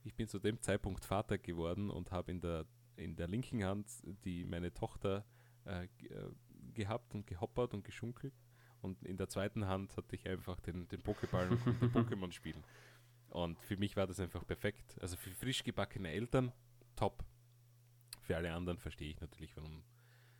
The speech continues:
Speaker 1: warum, äh, da f-, das auf ge-, wenig Gegenliebe gestoßen ist. Ja.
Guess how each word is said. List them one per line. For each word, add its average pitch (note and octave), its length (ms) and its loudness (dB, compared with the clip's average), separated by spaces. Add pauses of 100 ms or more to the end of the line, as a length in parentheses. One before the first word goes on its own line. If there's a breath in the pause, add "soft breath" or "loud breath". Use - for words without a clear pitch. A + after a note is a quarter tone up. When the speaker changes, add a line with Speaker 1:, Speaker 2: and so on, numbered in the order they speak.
(160)
Speaker 1:
warum, D2+ 380 -8
äh, - 680 -8
da E2 140 -6
f-, - 280 -16 (140)
das - 200 -4
auf - 180 -6
ge-, E2 200 -2
wenig E2+ 260 -2
Gegenliebe F2 500 -2
gestoßen - 580 -6
ist. - 160 -12
Ja. F2 160 -8